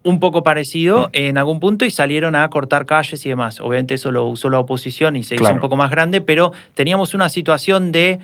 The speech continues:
Speaker 1: "la gente no quiere esto", ¿no? Sumado a las, a las discusiones. Y hay un elemento clave que es muy, muy, muy alemán, pero,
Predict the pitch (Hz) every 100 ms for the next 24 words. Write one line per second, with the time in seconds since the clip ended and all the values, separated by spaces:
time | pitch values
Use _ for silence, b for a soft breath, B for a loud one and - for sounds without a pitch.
0 | B B 135 135 170 165 160 160 143 143
1 | 139 131 - 110 139 175 143 139 143 135
2 | 127 - 131 127 120 113 - 117 131 117
3 | - 151 190 240 240 214 220 208 202 202
4 | - 208 202 180 196 196 160 175 220 240
5 | 226 226 175 165 190 175 156 165 180 160
6 | 131